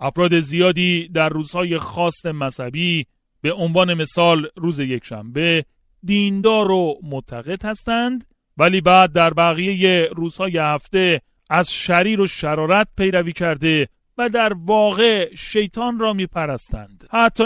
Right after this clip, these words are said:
امروزه اعضای کلیساهای زیادی نیز هستند که همین کار را کرده و سپس تعجب می‌کنند که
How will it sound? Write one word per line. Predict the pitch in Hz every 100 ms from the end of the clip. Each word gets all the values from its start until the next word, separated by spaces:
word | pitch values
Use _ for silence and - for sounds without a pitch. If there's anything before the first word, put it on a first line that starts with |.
| 226
امروزه | 202 190 190 165 214 196 196
اعضای | 185 175 208 196
کلیساهای | - 180 165 185 170 196 196
زیادی | 151 151 180 190 220 214 208
نیز | 196 175
هستند | 180 165 180 170
که | - 165 160 151 -
همین | - 170 165 156
کار | - 170 160
را | 156
کرده | 160 156 143 135 151 143 117 _ _ _ -
و | 165
سپس | - 160 160 180 156 - _ _ _
تعجب | 165 175 175 165 - 226 208 214
می‌کنند | 185 190 190 185
که | 214 214 226